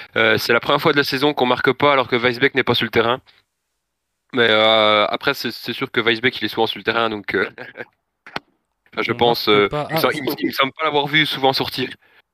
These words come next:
Speaker 2: Ok, non, j'avais pas compris. Je crois que t'as dit qu'il marque pas quand Weisbeck n'est pas sur le terrain, je crois.
Speaker 1: Qu'on marque alors que quand, euh, quand Weisbeck n'est pas sur le terrain.
Speaker 2: J'ai, ouais, ouais,
Speaker 1: Il y a,
Speaker 2: j'ai, j'ai
Speaker 1: il y a, il y a Rémi... Rémi Farge aussi, euh, qui dit que l'intégration de Senaya est bluffante pour quelqu'un qui n'a ja-, qui a jamais joué pro.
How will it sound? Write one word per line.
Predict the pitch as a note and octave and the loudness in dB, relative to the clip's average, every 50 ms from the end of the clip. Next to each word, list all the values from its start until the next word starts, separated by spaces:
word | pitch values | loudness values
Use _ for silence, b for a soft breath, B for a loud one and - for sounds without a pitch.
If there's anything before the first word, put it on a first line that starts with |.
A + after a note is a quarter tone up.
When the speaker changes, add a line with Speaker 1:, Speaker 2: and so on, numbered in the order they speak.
| _ _ _ _ _ _ _ _ _ _ - | _ _ _ _ _ _ _ _ _ _ -12
Speaker 2:
Ok, | A#2+ B2+ - | -12 -12 -12
non, | G#2 A#2 C3+ C#3+ D3 | -10 -6 -4 -2 0
j'avais | C3 C3+ A#2+ | 0 0 0
pas | A2 D3 C#3 | 2 0 0
compris. | - - C#3 D#3+ C#3+ | -2 -4 -6 -6 -6
Je | - | -4
crois | - D#3+ D3+ | -4 -4 -2
que | - | -2
t'as | C3+ | -2
dit | B2+ C#3 E3 - | -2 -4 -6 -10
qu'il | - C3+ B2+ | -10 -8 -4
marque | C3+ D3 - - - C#3+ | -4 -4 -4 -4 -8 -6
pas | C3+ - D#3 D#3 | -4 -4 -4 -4
quand | D#3 C#3 A2+ | -4 -6 -6
Weisbeck | A#2 B2 B2+ C3+ C#3+ - | -6 -6 -6 -8 -10 -10
n'est | - A#2+ | -10 -10
pas | - B2 | -10 -10
sur | - - B2 | -10 -10 -14
le | A#2 | -12
terrain, | - B2+ A#2 A#2 A2 | -10 -10 -10 -10 -14
je | - | -16
crois. | - A2 G2+ _ _ _ _ _ _ _ _ _ _ _ _ _ _ _ _ _ _ _ _ _ _ G#2 A2 A2+ - _ - G#2 G#2 - | -18 -20 -20 _ _ _ _ _ _ _ _ _ _ _ _ _ _ _ _ _ _ _ _ _ _ -20 -20 -20 -20 _ -20 -16 -8 -4
Speaker 1:
Qu'on | A2+ A2+ | -4 -4
marque | A#2 A#2+ - - - | -4 -4 -8 -6 -2
alors | A2 G#2 G#2 - | 0 0 0 0
que | A#2 - G#2+ G#2 G2+ G2+ - | 0 2 2 4 2 2 0
quand, | G#2+ G#2 G#2 G#2 G2+ G2 | 0 0 0 2 0 0
euh, | F#2+ F#2 F#2 G2+ _ _ B B B B B B B B | -2 -4 -6 -10 _ _ B B B B B B B B
quand | - G2 | -4 -2
Weisbeck | G2+ G#2+ G2+ G#2+ G#2+ - | 0 0 0 0 -2 -2
n'est | - | -2
pas | - G2 | -2 -2
sur | - F#2+ | -2 -2
le | - | -2
terrain. | - F#2+ F2 F2 - - | -4 -4 -4 -6 -10 -12
Speaker 2:
J'ai, | - A#2 A2+ A#2+ A#2 | -14 -10 -8 -6 -4
ouais, | A#2 A#2+ B2 | -2 -2 -2
ouais, | B2 B2 B2 | -2 -2 -2
Speaker 1:
Il | A2+ G#2+ A2 | 0 0 2
y | |
a, | A2+ A2 | 2 2
Speaker 2:
j'ai, | G#2 - | 0 -4
j'ai | G2+ | -2
Speaker 1:
il | - | -2
y | B2+ | -2
a, | A#2+ | 0
il | C#3 B2+ | 2 2
y | A#2+ | 2
a | A#2+ | 2
Rémi... | B2 B2+ B2+ C3+ C#3+ - - | 2 2 2 2 0 -2 -2
Rémi | B2 C3 C#3 | -4 -4 -4
Farge | C3 - D#3 D#3 D3+ C#3 | -2 0 0 0 2 0
aussi, | C3 - - - D#3 D#3 D3+ | 0 0 0 2 4 4 6
euh, | C3 A#2 A#2 A2+ A2+ | 6 6 6 4 4
qui | A2 - - | 2 0 -2
dit | B2 C3 | -4 -2
que | - B2 | -2 -2
l'intégration | A#2 - B2+ A2 G#2+ A#2+ - - C#3 C3+ | -4 -4 -4 -4 -4 -4 -4 -4 -6 -4
de | B2 A#2 A2 G#2+ G#2+ G#2+ | 0 2 2 4 2 2
Senaya | - - A#2 A#2+ A#2+ B2+ A#2+ | -2 -2 -2 0 2 2 2
est | A2+ | 2
bluffante | G#2+ A#2 A2 - - B2+ C#3 - - | 2 0 0 0 0 0 0 0 -4
pour | - - | -6 -6
quelqu'un | A#2+ A2 - B2 B2 | -4 -2 0 0 0
qui | - A2 | 0 0
n'a | G#2 G#2 | 0 0
ja-, | G#2 A2+ A2 G#2 | 2 2 0 -2
qui | - - A2 | 0 0 0
a | G2+ | 0
jamais | G2+ G#2+ G#2+ A2+ A#2 | 0 0 -2 -2 -2
joué | A2 G#2+ A2 G#2 G#2 | -2 0 0 -2 -2
pro. | - - A#2 B2+ | -2 -4 -6 -6